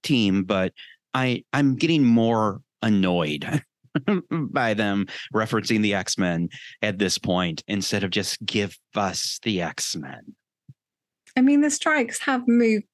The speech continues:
Speaker 2: they kicked the can down the road a little bit, to be fair. I mean, they were in the middle of filming Deadpool three, right, when the strikes happened. So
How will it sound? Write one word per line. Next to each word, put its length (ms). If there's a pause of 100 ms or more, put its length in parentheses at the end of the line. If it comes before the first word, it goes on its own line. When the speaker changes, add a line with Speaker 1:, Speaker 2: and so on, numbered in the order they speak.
(180)
Speaker 2:
they 80
kicked 260
the 60
can 360
down 240
the 100
road 260
a 100
little 200
bit, 320
to 80
be 120
fair. 400
I 40
mean, 220
they 140
were 120
in 100
the 80
middle 280
of 160 (200)
filming 440
Deadpool 480
three, 280
right, 380
when 160
the 80
strikes 420
happened. 440
So 360